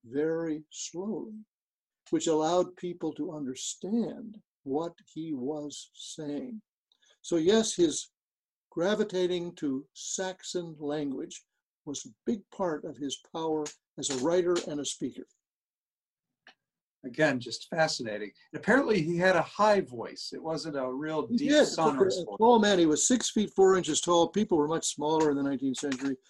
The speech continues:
Speaker 1: If he were to walk into a room today, he'd probably be about six feet nine inches tall to get a sense of the, how unusually tall he was then and now.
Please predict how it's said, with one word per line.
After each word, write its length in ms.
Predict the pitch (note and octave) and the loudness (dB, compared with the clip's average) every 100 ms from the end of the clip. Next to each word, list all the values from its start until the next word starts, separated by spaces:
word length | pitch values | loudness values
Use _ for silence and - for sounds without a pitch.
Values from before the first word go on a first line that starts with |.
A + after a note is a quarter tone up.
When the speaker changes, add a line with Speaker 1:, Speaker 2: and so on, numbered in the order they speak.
| _ _ - | _ _ -6
Speaker 1:
If 120 | D3 | 0
he 120 | G#3 | 4
were 140 | A3 | 6
to 80 | F3 | 6
walk 380 | D#3 E3 F3 - | 4 4 4 0
into 160 | D#3 C#3+ | -2 0
a 20 | |
room 240 | C#3+ D3 | 0 -2
today, 220 | B2+ C#3+ | -2 -2
he'd 180 | C3 B2 | -2 -4
probably 280 | F#3+ G#3 E3 | -2 0 0
be 60 | D3 | 0
about 200 | D3 C#3 | -2 -2
six 300 | - E3 - | -4 -6 -6
feet 200 | D3+ C3 | -8 -6
nine 460 | A#2+ C3 D#3 D#3+ | -4 -4 -2 -2
inches 340 | B2+ A#2 B2 - | -2 -6 -10 -8
tall 320 | E3 - - _ _ _ _ _ | -6 -8 -10 _ _ _ _ _
to 100 | - | -12
get 220 | C3 D#3+ D3+ | 0 2 2
a 60 | |
sense 380 | - D#3+ D3+ - | 0 -2 -4 -4
of 120 | A#2 | -6
the, 180 | C3 C#3+ C3 | -6 -8 -8
how 160 | C#3 - - - E3+ | -14 -16 -20 -14 -8
unusually 720 | E3 B2 D#3 B3+ A3+ C#3+ C3+ B2 | -6 -2 8 8 8 4 -2 -4
tall 300 | - F3+ E3 | 0 4 4
he 140 | B2 B2+ | 2 0
was 320 | C3+ C#3+ G#2+ | 2 0 -4
then 340 | A2 D3+ E3+ | -2 0 0
and 260 | D#3+ C3+ B2+ | -2 -4 -4
now. 440 | D3+ E3 - - | -4 -6 -8 -12